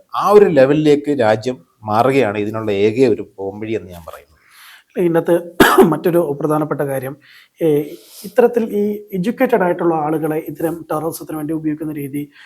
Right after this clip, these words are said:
Speaker 2: അത് അതൊരു പുതിയ രീതിയാണോ അല്ലെങ്കിൽ പണ്ട് മുമ്പും ഉണ്ടായിരുന്നോ? താങ്കളുടെയൊക്കെ അനുഭവത്തിൽ ഇത്തരത്തിൽ ഏതെങ്കിലുമൊക്കെ ഓപ്പറേഷന് പോകുന്ന ഘട്ടത്തിൽ ഇത്തരം,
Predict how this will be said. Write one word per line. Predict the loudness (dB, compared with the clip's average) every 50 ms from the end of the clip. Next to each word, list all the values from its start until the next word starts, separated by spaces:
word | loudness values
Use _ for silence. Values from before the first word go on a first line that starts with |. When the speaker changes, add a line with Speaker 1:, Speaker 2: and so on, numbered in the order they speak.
| -20 -20 _ -2
Speaker 2:
അത് | 0 0 2 2 0
അതൊരു | -2 -4 -6 -8
പുതിയ | -6 0 2 4 4 4
രീതിയാണോ | 4 2 4 4 4 4 4 0 -2 -2
അല്ലെങ്കിൽ | -2 -2 -2 0 -2 -2
പണ്ട് | -2 -2 -4 -2 -2 -2
മുമ്പും | -2 -2 -2 -2 -2 -2
ഉണ്ടായിരുന്നോ? | -2 -2 -4 -6 -8 -8
താങ്കളുടെയൊക്കെ | -8 -8 -6 -2 -2 -2 0 0
അനുഭവത്തിൽ | -2 -2 -2 -4 -4 -2 -2 -2 -2 -2 -4 -4 -4 -6 -8 -16 -20 -20 _ _
ഇത്തരത്തിൽ | -12 -8 -6 -4 -2 0 0
ഏതെങ്കിലുമൊക്കെ | 0 0 0 0 0 0 0 2 0
ഓപ്പറേഷന് | 0 0 0 -4 -6 -4 -6 -4
പോകുന്ന | -2 -2 -2 0 -2 -2
ഘട്ടത്തിൽ | -4 -6 -8 -10 -8 -4 -2 -2
ഇത്തരം, | -2 -4 -4 -6 -4 -4 -4 -6